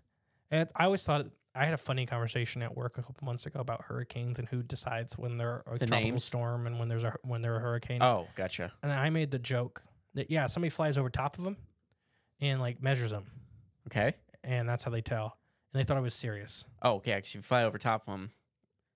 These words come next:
Speaker 1: Yeah.
Speaker 2: Ain't gonna go too well, is it?
Speaker 1: No. Anyway, so the ship's weather equipment suffered, uh, from a twenty-four hour l-, or twenty-one hour lag time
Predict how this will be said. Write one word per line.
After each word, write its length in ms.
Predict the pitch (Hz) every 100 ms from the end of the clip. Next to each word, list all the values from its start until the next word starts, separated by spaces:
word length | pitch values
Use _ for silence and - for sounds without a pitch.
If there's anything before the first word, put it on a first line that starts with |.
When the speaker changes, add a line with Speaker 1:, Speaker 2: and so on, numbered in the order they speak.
| -
Speaker 1:
Yeah. 100 | - 932 - -
Speaker 2:
Ain't 160 | 143 147
gonna 160 | 139
go 140 | 123 117
too 160 | 123
well, 200 | 117 110
is 120 | 104 107
it? 160 | 78 -
Speaker 1:
No. 200 | 131 107 - - - - - - -
Anyway, 240 | 165 143 110
so 400 | - 135 131 135
the 80 | 131
ship's 320 | - 196 -
weather 360 | 147 131 135 127
equipment 440 | - 135 127 120
suffered, 540 | - 139 127 135 123 -
uh, 260 | 123 120 117
from 180 | 135
a 80 | 120
twenty-four 600 | 117 - 139 151 - 139
hour 260 | 123 120 120
l-, 220 | 117 120 131
or 120 | 127
twenty-one 440 | - 151 123 131
hour 300 | 127 120 117
lag 460 | 110 113 117 131 127
time 400 | - 117 113